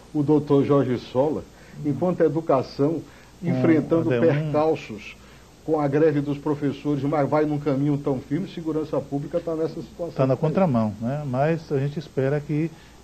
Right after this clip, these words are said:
Speaker 2: isso possa ser resolvido, porque a educação, a saúde são, é, é, faz parte do tripé com segurança de qualquer governo democrático. E a segurança mexe com vidas, né?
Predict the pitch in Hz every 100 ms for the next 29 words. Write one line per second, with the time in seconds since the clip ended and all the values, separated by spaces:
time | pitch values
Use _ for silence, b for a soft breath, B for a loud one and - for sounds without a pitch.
0 | - 131 139 180 185 - - - - 147
1 | 151 147 131 135 135 113 113 - 147 156
2 | 156 B B B - 127 127 127 127 123
3 | 120 139 143 - - 123 127 127 - -
4 | 120 - 143 123 143 143 135 139 139 139
5 | B B B - 123 123 123 123 120 120
6 | 120 - - - - - - - 160 143
7 | 156 143 156 151 160 214 208 160 160 165
8 | 135 139 170 165 143 170 160 151 165 185
9 | 180 127 117 110 - B B B B -
10 | 156 208 247 - - 160 151 196 139 147
11 | 196 170 143 170 - 226 143 170 135 107
12 | - - 131 147